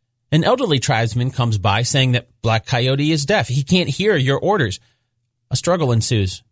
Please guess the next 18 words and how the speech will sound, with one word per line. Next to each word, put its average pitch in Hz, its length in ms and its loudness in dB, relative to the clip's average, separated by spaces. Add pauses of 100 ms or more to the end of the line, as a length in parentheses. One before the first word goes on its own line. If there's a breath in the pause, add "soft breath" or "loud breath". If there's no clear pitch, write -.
(640)
and 120 100 0
the 120 60 2
gun 139 240 0
goes 113 220 2
off. 107 280 0 (1200)
Then, 117 340 -2 (720)
all 135 160 2
hell 135 240 2
breaks 107 340 -2
loose 90 300 0
as 101 480 0 (160)
the 107 80 -4
soldiers 113 480 0
open 110 240 0
fire 104 480 0
on 101 120 -2
the 101 120 2
Indians. 98 400 2